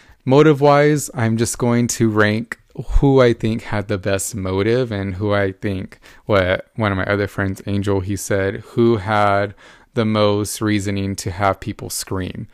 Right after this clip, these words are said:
which is super dope that he said that. So I'm definitely using that. Thanks, Angel. I appreciate it if you're listening to this.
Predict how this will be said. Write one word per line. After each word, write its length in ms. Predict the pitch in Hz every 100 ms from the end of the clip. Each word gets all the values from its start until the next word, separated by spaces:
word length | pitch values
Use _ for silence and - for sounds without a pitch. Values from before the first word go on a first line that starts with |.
| _
which 160 | 135 -
is 80 | -
super 240 | 175 107
dope 220 | 98 92
that 120 | 107
he 100 | 92
said 200 | 98 101
that. 180 | 98 98
So 140 | - 104
I'm 180 | 101
definitely 400 | 98 104 - 98
using 260 | 92 90 92
that. 200 | 90 95 _ _ _ _
Thanks, 220 | - 123 110
Angel. 240 | 104 107
I 60 | 98
appreciate 420 | - 104 107 104
it 160 | 107 - - -
if 140 | 110
you're 100 | 113
listening 340 | 104 92 104 95
to 120 | 107
this. 320 | 98 104 -